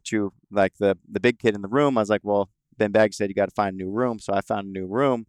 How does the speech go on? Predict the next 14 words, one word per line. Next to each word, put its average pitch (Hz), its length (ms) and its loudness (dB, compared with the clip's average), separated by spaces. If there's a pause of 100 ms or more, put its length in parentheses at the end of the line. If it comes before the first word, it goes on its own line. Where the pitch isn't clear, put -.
(500)
And 104 220 2
I 98 40 4
was 98 120 0
like, 95 160 4
I 95 60 -2
was 95 140 0
in 127 240 2
the 117 100 0
room 101 240 -2
when 98 100 -6
he 101 80 -4
had 101 140 4
this 95 140 -6
special 92 640 0